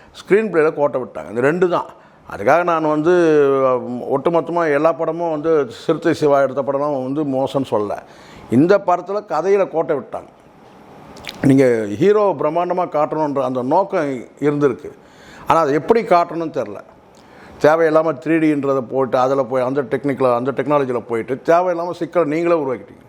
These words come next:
படம் தோல்விக்கு வந்து, வந்து கேட்டினா, இந்த ஹீரோக்களுடைய ர-, ரசிகர்கள் தான் வந்து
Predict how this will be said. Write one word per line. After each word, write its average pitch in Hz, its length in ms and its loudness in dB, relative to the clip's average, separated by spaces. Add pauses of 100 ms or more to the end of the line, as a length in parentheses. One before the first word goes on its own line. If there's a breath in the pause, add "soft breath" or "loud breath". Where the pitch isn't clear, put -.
(520 loud breath)
படம் 214 320 2
தோல்விக்கு 220 380 0
வந்து, 185 280 2
வந்து 165 220 0
கேட்டினா, 156 280 -2
இந்த 143 460 2 (280 loud breath)
ஹீரோக்களுடைய 160 800 2
ர-, 135 280 0
ரசிகர்கள் 147 500 0
தான் 156 220 0
வந்து 135 580 -2